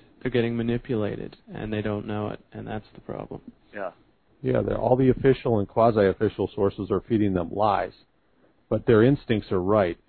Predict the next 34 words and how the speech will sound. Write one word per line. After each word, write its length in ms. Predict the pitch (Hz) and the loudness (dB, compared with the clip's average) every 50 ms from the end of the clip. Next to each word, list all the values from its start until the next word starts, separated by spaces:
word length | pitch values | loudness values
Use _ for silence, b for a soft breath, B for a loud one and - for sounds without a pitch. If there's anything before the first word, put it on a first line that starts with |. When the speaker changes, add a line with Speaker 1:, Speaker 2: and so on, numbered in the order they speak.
| - - | -12 -8
Speaker 3:
And 440 | 98 95 95 95 92 95 92 104 - - _ _ _ _ - | -6 -4 -4 -2 -2 -4 -6 -6 -10 -12 _ _ _ _ -10
unfortunately, 680 | 107 107 - - 143 147 151 - - 143 120 113 104 101 | -8 -8 -4 2 6 6 6 6 2 -2 0 2 2 2
the 160 | 95 95 92 | 2 2 2
elite 260 | 90 95 110 127 139 | 2 2 0 2 2
of 80 | 147 117 | 2 2
the 80 | 107 | 0
country 440 | - - 113 101 95 - 104 95 90 | -2 0 -2 -2 -2 -4 -4 -4 -4
is 80 | 90 87 | -4 -4
at 100 | 87 85 | -6 -6
war 280 | 90 90 95 98 92 90 | -2 -2 0 0 0 0
with 120 | 87 - | -2 -8
the 60 | - | -10
common 340 | - - - 95 92 92 85 | -14 -10 -6 -6 -6 -8 -8
people 360 | - - 98 87 - 85 82 | -10 -8 -8 -8 -6 -6 -6
of 60 | 80 | -4
the 80 | 80 80 | -6 -6
country. 460 | - - 90 85 80 - 87 73 76 - _ _ _ _ _ _ _ _ _ _ - - | -8 -6 -8 -8 -8 -10 -14 -14 -14 -16 _ _ _ _ _ _ _ _ _ _ -10 -6
And 280 | 107 98 92 90 90 | -4 -2 -2 -2 0
the 140 | 90 101 101 | 2 4 4
elite 380 | 101 104 110 127 135 131 123 _ _ - | 4 4 4 4 4 2 0 _ _ -20
is 80 | 113 - _ - | -20 -20 _ -2
processed 460 | - 117 107 110 - - 117 110 - _ _ - | 2 2 2 2 2 0 -2 -2 -2 _ _ -4
through 400 | 113 101 98 95 90 90 92 - _ _ _ _ _ - - | 0 2 4 4 4 2 0 -2 _ _ _ _ _ -14 -12
a 80 | 98 | -10
handful 480 | 95 98 101 104 104 - - 117 110 107 | -6 -4 -2 -2 -2 -2 0 0 0 0
of 100 | 95 - - | 0 -2 -2
top-level 520 | 110 101 101 - - 113 104 95 98 98 - - - | 0 0 0 0 0 -2 0 0 -2 -4 -4 -8 -6
schools, 440 | - 107 98 95 92 90 90 87 - - _ _ _ _ _ _ _ _ _ - | -4 -2 -2 0 0 -2 -2 -4 -6 -12 _ _ _ _ _ _ _ _ _ -12
and 140 | - 92 | -8 -4
they're 80 | 90 90 | -4 -4
trained 300 | - - 110 104 107 98 | -2 -2 -2 -2 0 -2
to 60 | 98 | -4
think 280 | - - 113 110 - - | -2 -2 -4 -4 -2 -4
the 100 | 117 | -8